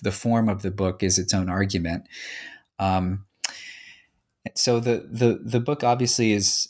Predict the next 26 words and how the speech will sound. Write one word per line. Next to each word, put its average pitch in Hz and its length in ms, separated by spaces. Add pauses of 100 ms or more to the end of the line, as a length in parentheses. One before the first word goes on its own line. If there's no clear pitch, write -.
nominally 113 560
about 92 320
music 92 420
and 95 140
what 101 140
it 90 80
can 95 180
do 90 180
for 87 280
us 90 160
and 95 60
what 92 100
it 98 40
has 98 200
done 92 180
for 92 140
people. 87 420
But, 90 380 (220)
uh, 90 220
at 101 100
its 98 140
core, 120 420
it's - 580
necessarily 110 680
about 95 280
memory. 101 640